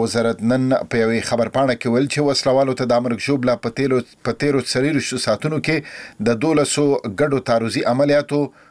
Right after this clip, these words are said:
اووه نوي کمنډوي عملیاتو او پنځلسو هوایي بریدونو په ترڅ کې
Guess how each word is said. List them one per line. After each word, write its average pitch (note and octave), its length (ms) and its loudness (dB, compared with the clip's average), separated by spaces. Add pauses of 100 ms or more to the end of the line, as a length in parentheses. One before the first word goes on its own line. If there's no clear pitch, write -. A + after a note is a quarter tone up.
(180)
اووه C3+ 180 0
نوي C3 160 2 (140)
کمنډوي A2+ 520 2
عملیاتو C#3 480 2 (200)
او A#2 40 2 (160)
پنځلسو B2 640 0
هوایي A#2 260 2
بریدونو A2 400 0
په A2 140 -2
ترڅ C#3+ 240 -2
کې F2+ 100 -2